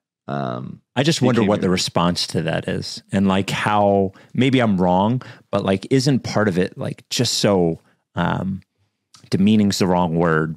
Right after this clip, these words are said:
Speaker 2: but, like, I just wish one of the better players were in there saying that to everybody.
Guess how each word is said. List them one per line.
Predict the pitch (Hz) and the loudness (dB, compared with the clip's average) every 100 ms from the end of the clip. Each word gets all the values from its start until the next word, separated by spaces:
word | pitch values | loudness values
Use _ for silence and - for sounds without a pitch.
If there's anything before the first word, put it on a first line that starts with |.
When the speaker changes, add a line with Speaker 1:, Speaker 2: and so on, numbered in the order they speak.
| - | -4
Speaker 2:
but, | - - | -4 -2
like, | - 120 - - _ _ _ _ _ _ - | -4 -4 -8 -20 _ _ _ _ _ _ -6
I | 113 | -2
just | 127 | -2
wish | 123 127 117 - | 2 2 2 0
one | 107 | 2
of | 95 | 0
the | 87 73 _ - | -2 -8 _ -4
better | 101 98 | 0 0
players | - 95 92 85 80 | 0 0 2 2 0
were | 87 | -2
in | 90 87 85 | 0 0 2
there | 80 78 78 - | 0 0 -4 -8
saying | - - 90 82 | -6 -2 0 0
that | - - | -4 -4
to | - | -4
everybody. | 82 85 - - 95 | -2 -2 -4 -4 -6